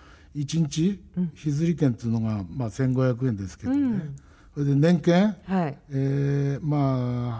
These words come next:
Speaker 1: 春の鮎だけじゃなくてね、
Speaker 2: うん。
Speaker 1: アマゴ釣り、
Speaker 2: はい。
Speaker 1: 三月から解禁になりますけど、
Speaker 2: うん。
Speaker 1: それも合わせてやると、七千円になりますけどね、
Speaker 2: うん、うん。
Speaker 1: 年間ね。
Speaker 2: うん、うん。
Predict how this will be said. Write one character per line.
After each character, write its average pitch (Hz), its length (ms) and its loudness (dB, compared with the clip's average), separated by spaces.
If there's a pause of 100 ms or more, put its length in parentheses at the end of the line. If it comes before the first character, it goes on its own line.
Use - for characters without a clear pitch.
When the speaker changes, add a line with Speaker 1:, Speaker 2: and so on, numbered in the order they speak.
(100)
Speaker 1:
春 147 260 2
の 120 260 2 (540)
鮎 175 240 4
だ 135 120 4
け 143 80 4
じ 135 80 4
ゃ 120 60 4
な 117 140 2
く - 120 -18
て 113 140 -2
ね、 127 100 4
Speaker 2:
う - 40 6
ん。 127 120 2
Speaker 1:
ア 131 60 4
マ 151 120 4
ゴ 151 140 4
釣 117 240 -4
り、 151 300 0
Speaker 2:
は 202 140 2
い。 151 100 0
Speaker 1:
三 147 220 0
月 123 200 -2
か 127 100 -2
ら 120 60 0
解 123 240 0
禁 120 140 -2
に 120 60 2
な 120 100 2
り 117 80 0
ま 110 140 -2
す - 80 -14
け 214 80 -4
ど、 233 40 0
Speaker 2:
う 247 40 0
ん。 294 480 -8
Speaker 1:
そ 185 120 2
れ 208 80 6
も 208 120 4
合 196 60 4
わ 202 140 6
せ 165 140 2
て 127 80 0
や 139 100 4
る 131 120 0
と、 127 260 0 (380)
七 139 280 4
千 135 180 4
円 135 60 4
に 135 120 4
な 131 100 2
り 127 80 2
ま 127 140 2
す - 120 -10
け - 60 -6
ど 233 60 0
ね、 247 60 2
Speaker 2:
う 220 120 0
ん、 151 40 0
う 165 80 0
ん。 147 40 2
Speaker 1:
年 127 180 2
間 127 280 0
ね。 185 80 0
Speaker 2:
う 175 60 0
ん、 190 40 2
う 202 60 2
ん。 170 680 0